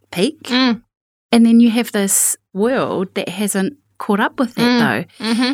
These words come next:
Speaker 1: And so the businesses that have clicked onto that
Speaker 2: Mm.
Speaker 1: and are able to, and I'm not talking about a pink drill, by the way,
Speaker 2: Mm.
Speaker 1: or a pink toilet.
Speaker 2: <laughs> Yeah, exactly.
Speaker 1: Or a pink toilet. I'm
Speaker 2: No.
Speaker 1: not talking about that.
Speaker 2: No.
Speaker 1: But it's like, I, I wanna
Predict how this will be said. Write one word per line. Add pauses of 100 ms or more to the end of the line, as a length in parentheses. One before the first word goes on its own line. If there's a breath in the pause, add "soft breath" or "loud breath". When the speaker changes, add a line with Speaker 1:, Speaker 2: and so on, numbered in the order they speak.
(100)
Speaker 1:
And
so
the
businesses
that
have (180)
clicked
onto
that
Speaker 2:
Mm.
Speaker 1:
and
are (140)
able
to, (100)
and
I'm
not
talking
about
a (160)
pink
drill, (180)
by
the
way,
Speaker 2:
Mm.
Speaker 1:
or
a
pink
toilet.
Speaker 2:
<laughs> (220)
Yeah, (100)
exactly.
Speaker 1:
Or
a
pink
toilet.
I'm
Speaker 2:
No.
Speaker 1:
not
talking
about
that. (160)
Speaker 2:
No. (320 loud breath)
Speaker 1:
But
it's
like,
I,
I
wanna